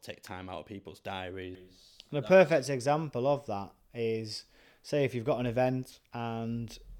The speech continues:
Speaker 2: um, you wanna do some case studies,
Speaker 1: Mm.
Speaker 2: you know, join them up. You know, the amount of times we, if you've got all your customers at an event that your partner event that you're putting on,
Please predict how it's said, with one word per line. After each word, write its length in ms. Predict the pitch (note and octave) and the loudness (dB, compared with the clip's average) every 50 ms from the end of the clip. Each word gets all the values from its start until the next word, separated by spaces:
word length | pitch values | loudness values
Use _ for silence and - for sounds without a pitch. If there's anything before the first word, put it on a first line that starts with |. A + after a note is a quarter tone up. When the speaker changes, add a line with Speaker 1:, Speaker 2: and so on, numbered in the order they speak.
| - - | -12 -8
Speaker 2:
um, 380 | A#2 A2+ A2+ A2+ A2+ A2+ A2 | -6 -4 -2 -2 -2 -4 -4
you 80 | A#2 B2 | -4 -4
wanna 140 | B2+ B2+ A#2 | -2 -2 -2
do 100 | A#2 A#2+ | -2 -4
some 180 | A2 - A#2+ G#2+ | -6 -6 -8 -6
case 280 | - C#3 C#3 D3 C3 - | -2 0 0 0 0 -2
studies, 400 | - G#2+ G2 A2 A#2 B2 - - _ - | -6 -4 -4 -2 -4 -4 -6 -10 _ -20
Speaker 1:
Mm. 60 | A2+ G#2+ G#2 A2 _ _ _ _ | -20 -20 -20 -20 _ _ _ _
Speaker 2:
you 80 | C#3 C3+ | -6 -4
know, 100 | B2 A2+ | -4 -4
join 260 | G#2 - C#3+ C#3+ D3 | 0 2 2 2 4
them 140 | C3+ B2 C3 | 2 2 2
up. 240 | D3+ E3 D#3+ - - | 2 2 2 0 -2
You 60 | C3 | -2
know, 80 | A#2 A2 | 0 0
the 60 | A#2+ | 2
amount 180 | D3 D#3+ D3 | 2 2 2
of 60 | C3+ C3 | 2 0
times 260 | - D3 C#3+ C#3+ C3+ B2 | 0 0 0 0 -2 -2
we, 180 | C#3+ D3 C#3+ | 0 0 0
if 240 | C#3 C3 C#3+ C3 - | 0 -2 -6 -4 -4
you've 140 | F3 E3 D3 | -4 -4 0
got 180 | - D#3 C3+ | 2 2 4
all 200 | A#2 C#3+ D3+ D3 | 6 6 6 6
your 240 | C#3+ C#3 C3+ C3 B2 | 6 6 4 4 4
customers 540 | - - E3 D3 - - - A2 G#2 G#2+ A2+ | 2 -2 -6 -8 -6 -6 -6 -4 -4 -4 -4
at 80 | B2+ G2 | -4 -4
an 80 | A#2 | -4
event 340 | A2+ G2+ G#2 C3+ C#3+ C3 G#2+ | -4 -2 -2 -2 -2 -2 -4
that 80 | G#2+ G#2 | -6 -6
your 220 | G#2+ A#2+ A#2 G#2 | -6 -8 -8 -8
partner 360 | G#2 - D3 C#3+ C3 A#2 B2 | -4 -2 -2 -2 -2 -2 -4
event 220 | B2 A2+ C3 B2+ G2 | -4 -4 -4 -4 -6
that 80 | G2 | -6
you're 160 | A#2 B2+ B2 | -4 -4 -4
putting 300 | A#2 - - A2+ G#2+ B2 | -4 -4 -6 -6 -4 -2
on, 300 | C3 B2 G#2+ G#2 A2+ A#2+ | 0 0 0 -2 -4 -6